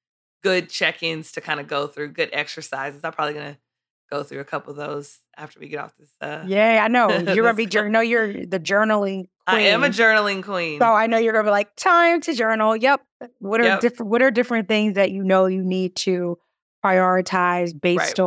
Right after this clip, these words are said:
Speaker 2: on our discussion today? So you're very action-oriented, so I already know.
Speaker 1: Yeah, 'cause my mind doesn't shut off too. So, like, if I get, like,
Speaker 2: Yeah.
Speaker 1: this, like, spark, then I'll just
Speaker 2: Yeah.
Speaker 1: have to, like, obsess over that for as long as I can obsess over it. Like I told
Speaker 2: Yeah.
Speaker 1: you, like, every d-,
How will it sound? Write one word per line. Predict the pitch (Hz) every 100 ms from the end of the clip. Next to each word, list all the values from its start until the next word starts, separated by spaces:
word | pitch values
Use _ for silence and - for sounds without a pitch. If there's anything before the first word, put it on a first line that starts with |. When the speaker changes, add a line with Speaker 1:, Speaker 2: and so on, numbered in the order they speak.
| 175
Speaker 2:
on | 170
our | 170
discussion | 190 180 - 185 - 196
today? | - - - 170
So | -
you're | 185 180
very | 180 175
action-oriented, | - - - - - 214 - - -
so | -
I | -
already | - - -
know. | 131 127 202 _ _ _ _ -
Speaker 1:
Yeah, | 160 160 - -
'cause | 269
my | 269 277
mind | 233 262 294
doesn't | 262 233
shut | - 220
off | 220 196 -
too. | 247 202
So, | 160 165
like, | 165 170
if | 190
I | 185
get, | 202 196
like, | 196 190
Speaker 2:
Yeah. | 185
Speaker 1:
this, | 175 180
like, | 175 160 156 _ _ _
spark, | - - 180 180 277 - _ _ _ _ _ _ -
then | 170
I'll | 147 170
just | 196
Speaker 2:
Yeah. | -
Speaker 1:
have | 160
to, | -
like, | 156 151 147
obsess | 160 - 165 156
over | 151 151
that | 151 147 -
for | 147 143
as | 143 147
long | 151 151
as | 156
I | 156
can | 156
obsess | 135 - 143 147
over | 107 -
it. | - -
Like | 156
I | 160
told | 165 170
Speaker 2:
Yeah. | 165
Speaker 1:
you, | 165
like, | 160
every | - 180 196
d-, | 185